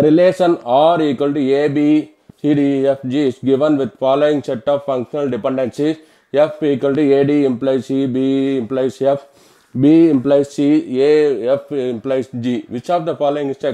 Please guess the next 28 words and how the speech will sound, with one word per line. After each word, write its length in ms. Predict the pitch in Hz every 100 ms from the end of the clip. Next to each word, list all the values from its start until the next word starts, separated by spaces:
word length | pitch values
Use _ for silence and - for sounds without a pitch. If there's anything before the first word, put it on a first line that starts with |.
| 127
candidate 340 | 123 123 120 120
key-ன்னு 220 | 123 117
கேக்குறாங்க. 340 | 117 104 98 87 _ _ _
இப்போ 140 | _ 165 165
ஆப்ஷன்லேருந்து 540 | 185 - 180 170 165 170 147
நம்ம 180 | 127 127
எடுத்துக்கிறோம். 360 | 127 131 123 127
A 60 | 151 135
closer 300 | 143 139 147 131
கண்டுபிடிக்க 300 | 123 117 120
முடியாது, 200 | 127 131 127
A 40 | 135
B 100 | 139 127
கண்டுபிடிக்க 340 | 127 117 113
முடியாது, 240 | 113 127 135 135
A 40 | 131
B 80 | 127
C 100 | - 127
முடியாது, 320 | 113 120 127 123 135
A 40 | 135
B 140 | 135 117
D 100 | 135 120 _ _ _ _ _ _ _ _ _ _ _ _ _
closer 340 | 127 127 127 107
கண்டுபிடிக்கிறோம். 480 | 104 92 92 95 - _ _ _ _ _ _ _ 160
A 20 | 170
B 120 | 185 175
D 40 | 156
closer 300 | 156 156 160